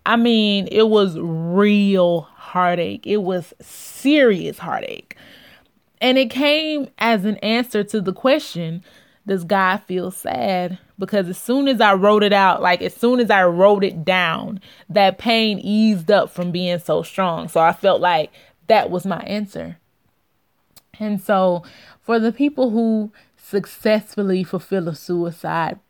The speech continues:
mission, you know, God is crying on that. What makes God sad is anything in scripture that it says that God's, God moves on.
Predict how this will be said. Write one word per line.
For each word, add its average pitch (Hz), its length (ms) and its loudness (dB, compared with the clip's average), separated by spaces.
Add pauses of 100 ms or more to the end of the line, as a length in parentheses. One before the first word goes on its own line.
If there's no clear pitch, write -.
mission, 165 640 -10
you 175 140 -6
know, 165 520 -8
God 226 320 0
is 214 180 -2
crying 170 520 -6
on - 240 -10
that. - 320 -12 (400)
What 254 240 0
makes 202 340 -2
God 196 440 -2
sad 190 480 2
is 175 220 -8
anything 220 540 -4
in 185 80 -4
scripture 180 580 -6 (540)
that 196 160 0
it 190 160 -6
says 196 300 0
that 175 200 -6
God's, 180 600 -4 (260)
God 190 340 2
moves 190 480 0
on. 139 440 -10